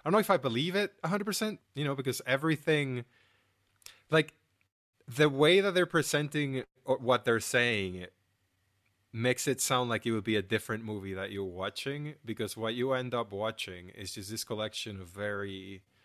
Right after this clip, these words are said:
half-hearted old man pranks that maybe could have been funny if they weren't so sad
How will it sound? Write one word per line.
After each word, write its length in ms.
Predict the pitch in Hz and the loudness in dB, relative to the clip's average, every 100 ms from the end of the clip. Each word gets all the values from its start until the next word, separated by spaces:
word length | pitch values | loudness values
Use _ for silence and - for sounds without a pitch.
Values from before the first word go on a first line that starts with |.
| _ _ - | _ _ -12
half-hearted 1200 | - 123 131 131 - 117 104 101 95 92 95 98 _ _ _ _ _ - | -4 0 0 -2 -4 -2 -2 -2 -6 -8 -12 -16 _ _ _ _ _ 2
old 400 | 120 135 139 117 | 6 6 4 0
man 360 | 120 117 113 | 0 0 -2
pranks 540 | 107 117 107 101 98 - | -6 -2 -2 -2 -8 -6
that 220 | 98 - | -6 -6
maybe 440 | 104 110 120 120 | -2 0 0 -2
could 200 | 120 131 | -4 -2
have 140 | 117 101 | -4 -2
been 200 | 107 101 | -4 -4
funny 520 | - 110 98 92 107 | -4 -4 -4 -6 -6
if 100 | 90 | -4
they 120 | 104 | -2
weren't 340 | 98 104 104 101 | -2 -2 -4 -4
so 280 | - 107 | -4 -4
sad 720 | 98 - 113 101 82 85 95 | -6 -2 0 0 -4 -10 -16